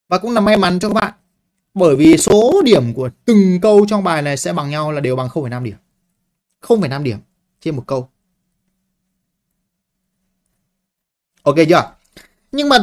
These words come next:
bên cạnh đó thì nó sẽ có nhược điểm. Tóm lại là bài này nó sẽ không có đáp án để chúng ta ước lượng, cũng không có đáp án để chúng ta linh cảm, mà cũng càng không có đáp án để chúng ta random.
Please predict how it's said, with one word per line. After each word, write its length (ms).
bên 220
cạnh 180
đó 180
thì 60
nó 160
sẽ 160
có 140
nhược 240
điểm. 240
Tóm 260
lại 280
là 100
bài 200
này 200
nó 140
sẽ 180
không 360
có 140
đáp 100
án 220
để 160
chúng 180
ta 120
ước 180
lượng, 200
cũng 140
không 240
có 100
đáp 100
án 180
để 140
chúng 100
ta 60
linh 260
cảm, 240
mà 80
cũng 200
càng 300
không 240
có 80
đáp 120
án 140
để 120
chúng 100
ta 100
random. 320